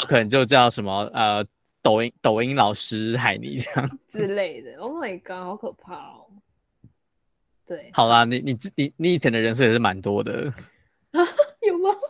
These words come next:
Speaker 1: 有啊，你之前不是有那个，就是那个
Speaker 2: 谁？
Speaker 1: 就是很喜欢喊“当欸”，那，那、那个、那个角色。
Speaker 2: 哦，哦，哦，星宇吗？是星宇吗？
Speaker 1: 对，对，对，对。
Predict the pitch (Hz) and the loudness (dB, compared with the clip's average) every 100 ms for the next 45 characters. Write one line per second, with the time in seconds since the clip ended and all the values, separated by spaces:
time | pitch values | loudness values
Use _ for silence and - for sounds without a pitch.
0 | - _ _ _ _ _ _ 147 180 254 | -12 _ _ _ _ _ _ 8 8 6
1 | 185 240 165 214 147 175 165 156 _ 226 | 4 2 4 4 4 4 4 2 _ -12
2 | 175 - _ _ 190 180 156 135 120 - | -12 -16 _ _ 2 4 6 6 2 -2
3 | - 247 214 262 220 202 - _ - 214 | -2 0 0 -6 -10 -12 -16 _ 0 4
4 | 185 147 139 139 156 160 113 101 139 120 | 6 4 4 2 4 2 0 2 2 2
5 | 110 110 117 120 165 139 127 _ 139 117 | -2 -4 -4 -6 -2 -2 -2 _ 0 2
6 | 113 151 120 339 - 117 370 381 - - | 0 0 2 2 0 -4 -2 -2 -4 -4
7 | 381 - - - 339 359 320 233 226 233 | -8 -8 -12 -8 -4 -4 -4 -4 -4 -4
8 | 254 311 _ 190 160 151 269 160 - 180 | -6 -10 _ 2 6 4 4 2 2 -4
9 | 175 196 | -4 -8